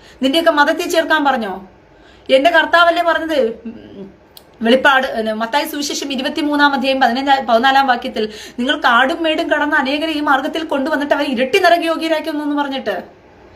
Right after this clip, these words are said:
അപ്പൊ മതത്തിൽ കൊണ്ടുവന്നാൽ ഇരുട്ടി നരകമാണ് കിട്ടുന്നതെന്ന് കർത്താവ് already പറഞ്ഞു കഴിഞ്ഞാൽ പിന്നെ ഈ മതത്തിൽ വന്നിട്ട് വല്ല പ്രയോജനമുണ്ടോ? പ്രയോജനമില്ല. അപ്പോൾ എങ്ങനെയാകാൻ വേണ്ടിയിട്ട് മ-, ശിഷ്യരാക്കണമെന്ന് പറഞ്ഞാൽ എന്തിനാ? മനുഷ്യനാകാൻ വേണ്ടിയിട്ടാ ശിഷ്യനാക്കാൻ പറഞ്ഞത്. കർത്താവ് മനുഷ്യനായിട്ടാ ഭൂമി വന്ന,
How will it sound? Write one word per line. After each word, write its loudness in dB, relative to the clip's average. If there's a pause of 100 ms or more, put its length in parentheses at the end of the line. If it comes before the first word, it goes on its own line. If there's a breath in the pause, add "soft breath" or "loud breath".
(300 loud breath)
അപ്പൊ 4
മതത്തിൽ 0
കൊണ്ടുവന്നാൽ 0
ഇരുട്ടി -2
നരകമാണ് 0
കിട്ടുന്നതെന്ന് 0
കർത്താവ് 2
already -6
പറഞ്ഞു 0
കഴിഞ്ഞാൽ 0
പിന്നെ -4
ഈ -2
മതത്തിൽ 0
വന്നിട്ട് -2
വല്ല -2
പ്രയോജനമുണ്ടോ? -2 (420)
പ്രയോജനമില്ല. -2 (460 loud breath)
അപ്പോൾ 2
എങ്ങനെയാകാൻ 2
വേണ്ടിയിട്ട് -4
മ-, 0 (160 loud breath)
ശിഷ്യരാക്കണമെന്ന് 0
പറഞ്ഞാൽ 0
എന്തിനാ? -2
മനുഷ്യനാകാൻ -2
വേണ്ടിയിട്ടാ -2
ശിഷ്യനാക്കാൻ -2
പറഞ്ഞത്. -2
കർത്താവ് 0
മനുഷ്യനായിട്ടാ 0
ഭൂമി -2
വന്ന, -2